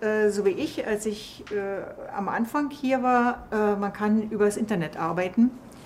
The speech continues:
Dann ist das Ganze natürlich machbar, aber man muss zumindest schon einen Plan haben.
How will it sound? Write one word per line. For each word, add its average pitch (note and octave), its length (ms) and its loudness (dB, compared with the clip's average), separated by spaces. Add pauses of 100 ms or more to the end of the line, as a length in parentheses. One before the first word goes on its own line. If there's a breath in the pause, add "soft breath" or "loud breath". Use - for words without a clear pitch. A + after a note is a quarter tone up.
(420 loud breath)
Dann A3 340 6
ist A3 220 -4
das G#3 100 -4
Ganze F#3 240 -2
natürlich F#3+ 640 -4 (100)
machbar, D#4+ 640 0 (800)
aber G3+ 640 2 (580)
man G#3 220 4
muss A3 320 2
zumindest A#3 400 4
schon A3 120 0
einen G#3 60 0
Plan E3 320 -4
haben. D#3 200 -10